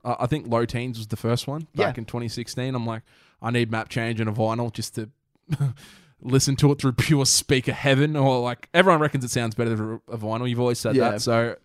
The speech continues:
Speaker 1: that'd be one. I need the two Carnival records. I need Car-, I need the Martyr and I need Sound Awake 'cause they're just too beautiful to look at to not have.
Speaker 2: Yeah.
Speaker 1: But if I could hunt down, um, The Guilt and the Grief, that'd be great too.
Speaker 2: Absolutely, man.
Speaker 1: Mm.
Speaker 2: Uh, anything you wanna say before we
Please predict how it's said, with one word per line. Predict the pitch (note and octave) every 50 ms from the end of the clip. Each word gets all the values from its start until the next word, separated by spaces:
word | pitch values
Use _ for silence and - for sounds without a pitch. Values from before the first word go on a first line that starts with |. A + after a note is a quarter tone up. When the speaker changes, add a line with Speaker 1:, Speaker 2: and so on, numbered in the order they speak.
| _ -
Speaker 1:
that'd | - C#3 C#3+ C#3+
be | C3 B2
one. | A#2 A#2+ A#2+ B2+ C3 B2+ - - _ - - - - -
I | A#2+ B2
need | C3 C3 C3 C3
the | B2+ B2 B2+
two | - - C3+ B2+
Carnival | - - A#2+ A#2+ B2+ B2 A#2+
records. | A#2+ B2+ B2+ - - B2+ C3 B2+ - A#2+
I | A2+
need | A2+ A2 G#2
Car-, | - A#2+ A2+ A2+ A2+ -
I | B2+ A#2
need | A2+ A2+
the | A2 A2
Martyr | A2 A2 A2 A#2 A#2 A#2
and | A2+ A2+
I | A2 A2 A2
need | A2+ A2+ A2 G#2+ - -
Sound | - B2 A#2 A2+ A2+
Awake | G#2 A2+ A#2 A#2 -
'cause | - A#2 A2+
they're | A2
just | A2+ A2 - -
too | - B2 A#2 A2+ A#2 B2 C3+
beautiful | A2+ A#2+ A#2+ A#2+ A2+ - A#2+
to | A2+
look | A2+ A#2 A#2 -
at | A#2 A2 - -
to | A2+
not | A2+ A2+ A2+ A#2
have. | B2 A#2 A#2+ B2+ - -
Speaker 2:
Yeah. | C3+ B2+ A#2+ A2 G2 F#2+ - _ _ - - -
Speaker 1:
But | - C#3 C#3+ C#3+ - -
if | D3+ -
I | C#3+ E3+
could | - - B2
hunt | A2+ C#3 C3+ B2+
down, | - C3+ B2 B2 A#2+ A#2+ A#2
um, | A2+ A#2 A2+ A#2 A2 - _ _ _
The | - B2+
Guilt | A#2+ C3 -
and | G#2 A2+
the | A2
Grief, | A2+ A2+ A2+ -
that'd | - G2+ F#2+ -
be | F#2+
great | - D#2 E2 - -
too. | - - - - - _ _ _ _ _ _ -
Speaker 2:
Absolutely, | B2+ B2 - - A#2 A2 A2+ B2 - -
man. | G#2 G#2+ A#2 A#2+ - - - D3+
Speaker 1:
Mm. | D3 D#3+
Speaker 2:
Uh, | F3 E3 C3 A#2+ A#2+
anything | D#3 E3+ D3 E3 E3
you | E3
wanna | D#3+ D#3 C#3+
say | - D#3+ D#3 D3+
before | C#3 - - D3+
we | D3 D3 D3 C#3+ C#3